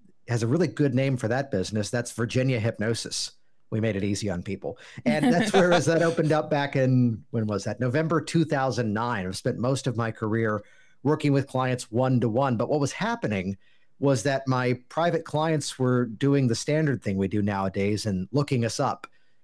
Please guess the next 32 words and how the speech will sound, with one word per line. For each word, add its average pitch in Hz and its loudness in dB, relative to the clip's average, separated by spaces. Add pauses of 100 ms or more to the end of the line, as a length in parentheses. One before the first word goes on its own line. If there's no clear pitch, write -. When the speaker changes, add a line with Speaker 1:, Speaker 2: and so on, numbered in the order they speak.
(120)
Speaker 1:
And 135 2
they 143 4
were 139 2
seeing 139 0
the 123 2
presentations 127 0
I 113 2
was 110 0
doing 113 0
at 98 -4 (140)
hypnosis 147 0
conferences, 127 -2
marketing 123 0
conventions. 123 0 (400)
So 139 2
the 123 -2
story 170 2
that 143 2
kind 135 0
of 110 -2
illustrates 127 0
it 120 -4
was 107 0 (260)
she - -2
came 156 2
in 143 4
for 127 2
a 120 -2
fear 131 0
of 117 -6
public 107 -4
speaking. - -2